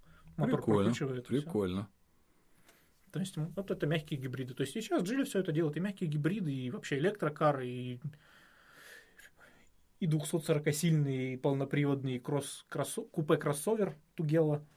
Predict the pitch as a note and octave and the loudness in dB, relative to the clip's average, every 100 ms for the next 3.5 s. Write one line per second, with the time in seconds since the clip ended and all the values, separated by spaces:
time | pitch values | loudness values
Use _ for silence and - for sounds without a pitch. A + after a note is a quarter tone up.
0 | _ _ _ _ _ _ - - D#3+ A#2+ | _ _ _ _ _ _ -12 -4 -2 -2
1 | - D#3+ - D#3+ - F#3 - - - - | -4 -6 -2 -6 0 -2 -2 -12 -20 -20
2 | - C3+ D3+ D3 D3 E3 B2+ A#2 D#3 B2+ | -6 0 2 0 0 0 2 0 2 0
3 | - G#2+ - F3+ F#3 | 0 -4 0 2 0